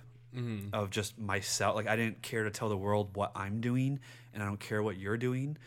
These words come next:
Speaker 2: like that. But then when I went to college, and after a year being away at college, I'm like,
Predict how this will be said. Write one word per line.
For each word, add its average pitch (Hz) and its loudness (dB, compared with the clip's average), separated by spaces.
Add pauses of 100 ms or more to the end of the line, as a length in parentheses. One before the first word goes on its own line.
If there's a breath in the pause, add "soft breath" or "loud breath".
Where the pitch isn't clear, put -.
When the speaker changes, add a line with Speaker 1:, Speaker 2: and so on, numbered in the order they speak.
(380 soft breath)
Speaker 2:
like 107 -2
that. 107 4
But 104 -4
then 127 8
when 113 0
I 104 2
went 113 0
to - -8
college, 107 4 (180)
and 110 -4
after 104 0
a 101 2
year 107 2
being 104 -2
away 101 2
at - -2
college, 123 0
I'm 113 -4
like, 104 0